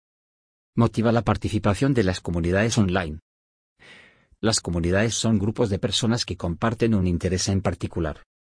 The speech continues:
Si comprendes qué es lo que los motiva, serás capaz de crear contenido que los anime a participar e involucrarse. Identifica aquellos grupos con los que tu marca comparte valores.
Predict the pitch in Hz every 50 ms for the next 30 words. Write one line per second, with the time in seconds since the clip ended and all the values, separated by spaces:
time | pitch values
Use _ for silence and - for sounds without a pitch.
0 | _ _ - - - - 110 98 - 90 90 - 98 98 98 87 98 95 - -
1 | - 110 113 107 - 98 - 101 92 90 85 87 90 87 - 104 101 110 107 -
2 | - 156 156 147 - 117 104 - 107 101 98 95 - - 87 90 95 98 95 -
3 | 92 90 - 98 95 107 120 123 131 - - 101 95 90 - 98 95 107 113 120
4 | 117 95 95 - 104 - - 101 - 98 - 110 101 92 92 92 90 95 92 92
5 | 85 - 104 107 - - - 80 - _ _ _ _ _ _ _ _ _ _ _
6 | _ _ _ _ _ _ _ _ _ _ _ _ - 110 107 101 104 95 - 98
7 | - - - - 120 107 101 95 120 120 120 117 101 85 90 85 82 - 139 -
8 | - - 98 90 87 - - 95 - - 92 98 104 98 - 104 92 - 90 82
9 | - 107 92 - 110 98 85 87 92 95 95 80 71 - - - - - _